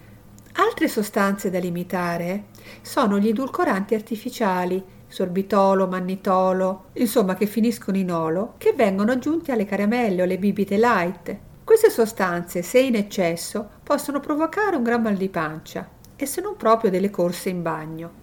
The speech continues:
Non è un caso che sui pacchetti delle caramelle senza zucchero ci sia scritto che un consumo eccessivo può dare effetti lassativi.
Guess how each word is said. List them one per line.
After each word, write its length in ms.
Non 160
è 20
un 140
caso 420
che 80
sui 160
pacchetti 400
delle 220
caramelle 680
senza 360
zucchero 600
ci 160
sia 160
scritto 460
che 100
un 100
consumo 440
eccessivo 720
può 140
dare 280
effetti 420
lassativi. 760